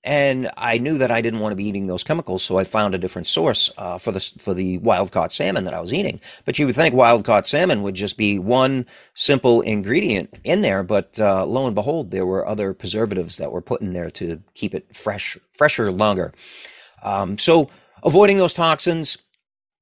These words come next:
and then, of course, moving into toxin removal. And you can do some things like dry brushing. Dry brushing is a really simple way to activate the lymphatic system. The lymphatic system is very interesting. It,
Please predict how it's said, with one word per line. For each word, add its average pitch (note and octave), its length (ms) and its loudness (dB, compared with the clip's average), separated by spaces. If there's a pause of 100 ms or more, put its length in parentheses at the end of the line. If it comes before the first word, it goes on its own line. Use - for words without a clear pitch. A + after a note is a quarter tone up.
(300)
and C3+ 300 4
then, B2+ 400 4 (100)
of C3 160 -6
course, - 260 0
moving D3+ 260 -2
into C3+ 180 -6
toxin C3 420 -4
removal. B2 520 0 (260)
And D3+ 120 2
you F#3 100 6
can G3 120 2
do G#3 140 0
some F#3+ 180 0
things D3+ 340 -2
like C3+ 340 0
dry B2 300 -4
brushing. E2 560 -8
Dry D#3 240 -2
brushing E3 380 2
is G2+ 160 0
a G2 140 -12 (160)
really C#3 420 2
simple B2 640 2 (320)
way A#2+ 380 4
to - 260 -8
activate A2+ 500 -2
the G#2 80 -2
lymphatic A#2 560 -4
system. - 540 -4
The D#3 80 2
lymphatic G#3+ 460 2
system - 260 -2
is G3+ 100 -8
very A2+ 240 0
interesting. F#2 440 -6
It, F#2+ 120 -6